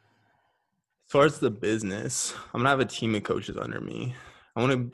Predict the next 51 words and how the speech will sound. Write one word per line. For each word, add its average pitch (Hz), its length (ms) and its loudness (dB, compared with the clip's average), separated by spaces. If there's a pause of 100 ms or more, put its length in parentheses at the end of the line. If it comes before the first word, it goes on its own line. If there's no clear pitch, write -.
(200)
I 101 120 2
wanna 156 320 4
be 120 100 2
able 113 140 4
to 101 80 -4
reach - 240 -10
more 104 120 -8
people, - 360 -6
but 127 160 2
like 123 160 2
we 110 80 -4
both 95 260 -4
know, 104 400 -2 (680)
you 120 100 -2
can 120 120 4
only 107 220 0
scale 98 380 0
one-on-one 92 880 -4 (380)
coaching 101 360 -4
by 87 140 -4
yourself 110 560 0 (240)
so 95 280 0
far. - 380 -10 (380)
Like, 123 120 -12
if - 40 -10
I 110 80 4
had 104 160 -2
two 123 140 -6
hundred 107 240 -2
clients 98 340 -8
myself, - 460 -6 (260)
I 98 60 -4
wouldn't 104 120 -2
be 101 60 -2
able 92 120 -2
to 98 60 -8
give 85 140 -8
anybody 85 300 -8
the - 100 -14
service - 300 -12
that - 100 -12
I - 100 -12
want. 107 220 -6 (580)
So 139 140 6
I 131 60 6
think 143 340 2 (420)
the 127 140 2
next 101 380 2
step - 280 0
is 95 160 -2
definitely, - 720 -8